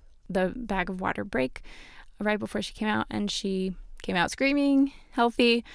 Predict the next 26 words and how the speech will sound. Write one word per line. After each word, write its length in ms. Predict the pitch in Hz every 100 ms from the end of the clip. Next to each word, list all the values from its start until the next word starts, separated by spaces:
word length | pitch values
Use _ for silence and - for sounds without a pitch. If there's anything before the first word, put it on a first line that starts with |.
| - -
I 80 | 190
was 100 | 190
pretty 160 | 220
much 160 | 208 202
in 80 | 226
shock 320 | - 202 208
for 120 | -
a 40 | 202
little 160 | 202
bit. 200 | 196 - - - -
I 40 | 180
needed 260 | 185 190
some 120 | 240
time 240 | 233 226 208
to 60 |
breathe 360 | 185 214 202 196 -
before 260 | 196 226
<laughs> 40 | 196
I 40 |
was 180 | 185 180
able 280 | 226 180 185
to 280 | - 190 - - - -
hold 280 | 226 202
her 320 | 226 202 185 185 - - - _ -
and, 380 | 196 180 175 -
um, 300 | 58 55